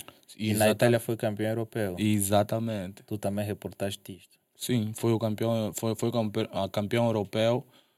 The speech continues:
Speaker 2: com, tinha um ex-colega do,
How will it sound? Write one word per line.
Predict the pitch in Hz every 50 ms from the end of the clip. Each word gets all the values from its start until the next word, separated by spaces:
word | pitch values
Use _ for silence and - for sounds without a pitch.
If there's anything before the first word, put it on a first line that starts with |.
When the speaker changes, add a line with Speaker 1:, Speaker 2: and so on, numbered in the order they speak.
| _ _ _
Speaker 2:
com, | - 107 107 104 104 104 104 101 101 101 101 98 98 98 95 95 85 - - - - _ - - _
tinha | - 123 131 127 123
um | 127 139 147 151
ex-colega | 147 131 - - - - 120 123 127 120 120
do, | 110 110 107 101 98 - - -